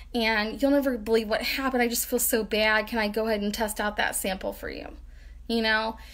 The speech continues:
And then once you do, you just, you know, talk with them, and, you know, um, if they really like it and they really like your product, you know, that's when you can say, "Hey, let's go ahead and get an order placed for you." You know, "I'm ready whenever you are," and get their information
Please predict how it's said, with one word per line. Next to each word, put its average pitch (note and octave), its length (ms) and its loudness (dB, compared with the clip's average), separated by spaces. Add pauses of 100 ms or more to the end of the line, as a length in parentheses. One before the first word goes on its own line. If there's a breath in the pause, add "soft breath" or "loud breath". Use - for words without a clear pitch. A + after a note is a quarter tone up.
(140 loud breath)
And C#4+ 140 4
then D4 100 6
once F#4 220 0
you F#4+ 120 2
do, G#4+ 280 4
you D#4 100 -2
just, E4 340 -2
you D4+ 80 2
know, D#4+ 140 4
talk F4 360 -2
with F4 140 -2
them, D4+ 360 2
and, C4 360 2 (280 loud breath)
you D4+ 100 4
know, D4 380 4
um, B3 360 4 (160)
if D#4 140 2
they E4 140 2
really D4 340 2
like A3 340 4
it F4+ 280 4 (160)
and C#4 100 6
they C4 80 6
really D4 260 4
like C#4 280 2
your C4+ 80 0
product, E4 640 0 (360 soft breath)
you D#4 120 4
know, D4+ 240 4
that's C#4+ 340 6
when D#4 160 4
you D4+ 100 2
can C#4+ 360 4
say, C#4+ 220 6
"Hey, C#4 440 2
let's C4+ 260 2
go D#4 200 2
ahead C4+ 380 0
and A#3+ 140 4
get B3 120 6
an B3 160 4
order A#3+ 240 2
placed D4 400 0
for - 160 -4
you." - 320 -8 (640 soft breath)
You B3 100 6
know, A#3+ 300 4
"I'm B3 240 6
ready B3+ 220 2
whenever C4+ 360 4
you B3+ 240 0
are," A3 220 -2
and C4+ 160 2
get C#4+ 120 4
their D4 140 4
information D4 800 2